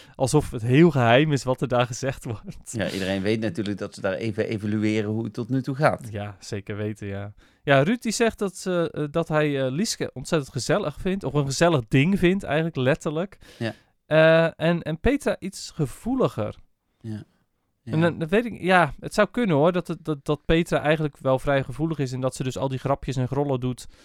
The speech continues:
Speaker 1: om dat maar een beetje te maskeren. Dat zou zomaar kunnen.
Speaker 2: Ja, ja, dat denk ik dan.
Speaker 1: Ja. Nou, vervolgens, eh, lopen ze ergens naartoe volgens mij, eh, met z'n, met z'n allen. En dan zie ik dat Petra iets doet.
Speaker 2: Eh, ja.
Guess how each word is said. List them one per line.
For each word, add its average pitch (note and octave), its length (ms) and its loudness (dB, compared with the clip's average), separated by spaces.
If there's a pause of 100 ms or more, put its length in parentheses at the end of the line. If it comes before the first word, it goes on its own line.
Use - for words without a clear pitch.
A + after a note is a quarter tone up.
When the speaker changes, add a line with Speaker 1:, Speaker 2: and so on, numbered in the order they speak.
(260)
Speaker 1:
om C3 260 0
dat B2 200 2
maar B2 180 2
een B2 60 -2
beetje A#2+ 240 -2
te A#2+ 100 -4
maskeren. A2+ 640 -2
Dat - 140 -12
zou B2 140 -6
zomaar A#2+ 280 -4
kunnen. A2 360 -6 (180)
Speaker 2:
Ja, A2 240 -2 (140)
ja, A#2+ 280 2
dat F#2 300 -4 (160)
denk G2+ 240 -4
ik C#3+ 260 -8
dan. A2 320 0 (360)
Speaker 1:
Ja. C#3+ 280 0 (920)
Nou, D#3 140 4
vervolgens, A3 540 0
eh, F#3 380 4 (140)
lopen E3+ 440 0
ze F#2+ 360 -2 (640)
ergens E3 320 -4
naartoe - 280 -2
volgens F3+ 300 -4
mij, F3 400 2
eh, D3+ 220 -2
met D3+ 220 -6
z'n, C3+ 240 -6
met C#3+ 140 -6
z'n - 80 -4
allen. C#3 440 0
En C#3 280 -4 (240)
dan D3 140 0
zie A#3 160 0
ik A#3+ 120 -4
dat F3 220 0
Petra A3+ 420 4
iets E3 260 -8
doet. - 400 0 (540)
Speaker 2:
Eh, G#2+ 240 -6
ja. B2+ 460 0